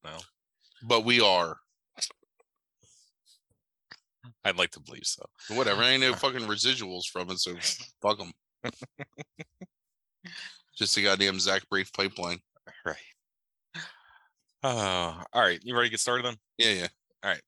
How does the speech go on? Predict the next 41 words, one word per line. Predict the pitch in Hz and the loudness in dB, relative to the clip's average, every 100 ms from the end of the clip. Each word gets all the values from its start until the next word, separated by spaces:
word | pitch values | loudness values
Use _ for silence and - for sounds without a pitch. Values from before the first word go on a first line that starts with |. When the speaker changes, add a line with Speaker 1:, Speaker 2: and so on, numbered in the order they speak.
| _ _ - | _ _ -6
Speaker 1:
So | - 139 | -2 0
number | 139 175 160 | 0 0 2
five | 143 123 | 4 2
on | 123 | 0
your | 110 | -4
list | 104 110 - - | -2 0 0 -2
is | 104 104 98 95 - | -4 -4 -4 -6 -8
To | - | -6
the | 120 104 | -6 2
Devil, | 95 - 113 | 4 4 4
a | 92 | 2
Speaker 2:
<clears throat> | |
Speaker 1:
Daughter, | 98 98 135 156 139 123 | 0 0 0 -4 -6 -6
directed | 90 90 87 | -4 -4 -4
by | 87 87 | -4 -4
Peter | - 90 | -8 -8
Sykes. | 76 - 123 123 - - - - - | -2 0 0 0 0 0 -6 -20 -16
It | 104 113 | -8 -4
stars | - 143 139 131 107 | 0 2 4 4 0
Richard | 104 113 107 92 | -2 -8 -8 -8
Widmark, | 123 135 135 127 123 - 95 - | -10 -4 0 0 -2 -12 -16 -6
Christopher | 156 - 139 117 | -4 -2 -4 -4
Lee, | 104 101 98 90 | -2 0 0 -2
Honor | 98 104 | -2 -2
Blackman, | 87 90 90 95 85 | 0 2 2 -2 -10
Denholm | 85 95 92 92 78 | -6 -6 -6 -8 -6
Elliott, | 82 87 87 85 - - - _ | -6 -4 -4 -6 -12 -18 -20 _
and | 92 90 | -10 -4
Nastasia | - - 90 - 92 82 73 - | 0 2 2 2 -2 -6 -8 -8
Kinski. | 139 135 - 135 131 117 | -6 -4 -4 -2 -4 -4
It | 104 | -4
has | 95 | -6
a | 90 | -6
forty-five | - 143 131 127 113 | -10 -8 -4 0 0
percent | 101 - 107 | 0 -2 -2
from | - 87 | -6 -14
critics | - 143 139 - | -8 -6 -2 -4
on | - 104 117 | -4 -4 -2
Rotten | 117 113 | -2 -2
Tomatoes, | 113 113 113 98 | -6 -6 -6 -8
thirty-seven, | - 101 101 90 98 87 | -6 -6 -2 0 0 -4